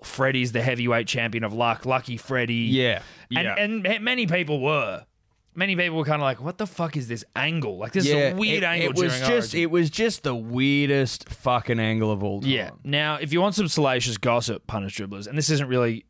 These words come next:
Speaker 1: it's not unknown, it's common knowledge within, you know,
Speaker 2: The
Speaker 1: football
Speaker 2: right
Speaker 1: world.
Speaker 2: circles.
Speaker 1: But, um, certainly not breaking any news 'cause they've sort of publicly had cracks at each other. But Sterlo and Kenty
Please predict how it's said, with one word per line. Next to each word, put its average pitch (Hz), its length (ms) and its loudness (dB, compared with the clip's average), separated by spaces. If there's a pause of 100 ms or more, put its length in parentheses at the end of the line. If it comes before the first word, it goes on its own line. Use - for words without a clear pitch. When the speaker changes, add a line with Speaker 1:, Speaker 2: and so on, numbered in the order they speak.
(260)
Speaker 1:
it's 143 160 -2
not 151 240 0 (580)
unknown, 117 580 2
it's - 140 -6
common 139 300 0
knowledge 117 360 0
within, 113 440 -6 (560)
you 123 120 -4
know, 107 260 -2 (360)
Speaker 2:
The - 80 -8
Speaker 1:
football 156 360 4
Speaker 2:
right 117 120 0
Speaker 1:
world. 117 120 0
Speaker 2:
circles. 117 600 0 (140)
Speaker 1:
But, 139 160 2
um, 113 580 0 (140)
certainly 165 340 0
not 120 140 0
breaking 120 300 0
any 113 260 -4
news 117 720 0
'cause 110 160 -4
they've 117 120 -4
sort 147 140 -2
of 107 80 -4
publicly 113 460 -4
had 104 260 -6
cracks 101 320 -6
at 104 60 -10
each 101 160 -8
other. 98 180 -6
But 107 140 -8
Sterlo 160 720 2
and 113 120 -4
Kenty 107 440 -6